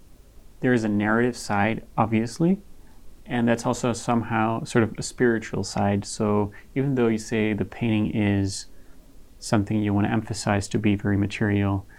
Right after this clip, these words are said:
and, um, and be present as an object,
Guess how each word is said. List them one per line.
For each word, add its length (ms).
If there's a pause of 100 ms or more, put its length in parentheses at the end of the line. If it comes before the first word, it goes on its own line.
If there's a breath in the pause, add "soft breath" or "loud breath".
(320 soft breath)
and, 640 (100)
um, 580
and 640 (520 soft breath)
be 100
present 460
as 240
an 100
object, 480